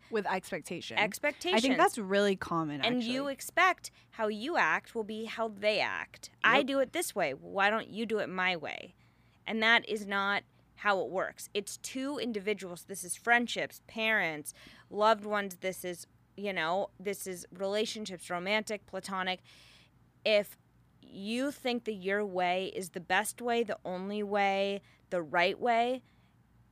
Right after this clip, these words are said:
Speaker 2: it'll, it's a relationship killer because it's not giving enough space for two full entities to come together to work together. I was like, "I want it this way." And he was like, "Well, <laughs> I want it this way."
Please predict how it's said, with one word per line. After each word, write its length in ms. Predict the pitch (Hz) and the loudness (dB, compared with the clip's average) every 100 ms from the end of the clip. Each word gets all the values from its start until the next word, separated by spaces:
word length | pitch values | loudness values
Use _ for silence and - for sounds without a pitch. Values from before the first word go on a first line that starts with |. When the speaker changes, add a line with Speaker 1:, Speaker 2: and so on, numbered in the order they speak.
| - | -4
Speaker 2:
it'll, 280 | 220 254 - | 0 0 0
it's 160 | - 220 | -4 -2
a 60 | 226 | 0
relationship 720 | 220 196 208 214 214 170 - | 0 0 -2 -4 -8 -10 -12
killer 500 | - 117 98 67 - _ _ | -6 -6 -6 -8 -12 _ _
because 280 | - 226 220 | -8 -4 -4
it's 180 | 214 - | -4 -2
not 260 | 233 233 220 | 2 2 0
giving 280 | 220 220 | -2 -2
enough 240 | 220 208 190 | -2 -4 -4
space 360 | - 220 220 | -6 -2 -4
for 140 | - 196 | -4 -10
two 340 | - - 247 | -10 -6 -6
full 320 | 240 - 208 - | -6 -4 -4 -2
entities 560 | 196 214 202 190 180 - | -4 -4 -8 -10 -10 -10
to 100 | - | -14
come 220 | 190 190 | -10 -8
together 360 | 180 185 185 | -4 -4 -4
to 100 | 170 | -4
work 340 | 160 185 208 - | -4 0 0 -2
together. 600 | - 175 175 180 170 - - _ _ _ _ - | -16 -4 -2 0 -2 -8 -20 _ _ _ _ -6
I 160 | 185 226 | 2 2
was 120 | 226 | 2
like, 140 | 226 - | 0 4
"I 120 | 208 | 4
want 200 | 254 285 | 6 4
it 100 | 262 | 4
this 220 | 233 240 - | 0 -2 0
way." 300 | 160 87 - _ _ _ _ _ | 0 0 -8 _ _ _ _ _
And 100 | - | -8
he 60 | 214 | -6
was 100 | 190 | -4
like, 160 | 196 - | -4 0
"Well, 220 | 180 - 190 - | 2 2 -4 -14
<laughs> 260 | - _ - | -18 _ -8
I 200 | 160 156 | -2 -2
want 280 | 175 196 226 | 0 0 0
it 120 | 226 | 0
this 200 | 349 - | -2 -2
way." 320 | 135 65 - | -4 -6 -10